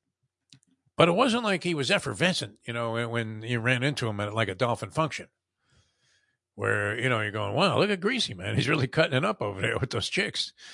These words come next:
That, that wasn't happening. So, uh, yeah, it was, uh, you know, one, one of those things. I, I'll never forget. He, he's standing there staring at Paulie Man, me, and Dave Gurgles Gurgley at Shula's, uh, getting ready to do, uh, the, uh,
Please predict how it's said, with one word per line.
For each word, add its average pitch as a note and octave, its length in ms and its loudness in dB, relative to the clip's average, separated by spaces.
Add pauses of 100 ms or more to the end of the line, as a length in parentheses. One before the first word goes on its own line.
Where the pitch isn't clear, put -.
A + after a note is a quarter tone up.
(280)
That, - 140 -8
that D3 160 2
wasn't A#2+ 260 2
happening. A#2+ 340 -2 (840)
So, A#2 360 2
uh, A2 500 4
yeah, D3 200 4 (180)
it E3 120 2
was, D#3+ 320 0
uh, C#3+ 360 6 (220)
you E3+ 60 0
know, D3+ 100 2
one, C#3+ 200 -2
one D#3+ 140 -2
of D#3+ 60 -2
those D3 120 -2
things. D3 200 -2
I, C#3 120 2
I'll C#3 240 2
never F3+ 200 0
forget. F3+ 380 -4
He, A#2+ 180 -4
he's A#2 260 -4
standing D#3+ 400 -2
there A2 140 -2
staring D3+ 460 -2
at G#2 140 -2 (760)
Paulie D#3 280 2
Man, D3+ 240 0
me, C#3+ 160 -2
and A#2+ 120 -4
Dave C3 220 0
Gurgles B2 320 -2
Gurgley A2+ 380 0
at G2 80 -8
Shula's, B2 520 -4
uh, G2+ 140 -8
getting C3 200 -6
ready B2+ 200 -2
to A2 80 -10
do, A#2 400 -2
uh, A2 300 2
the, G#2+ 280 -2
uh, G2 80 -2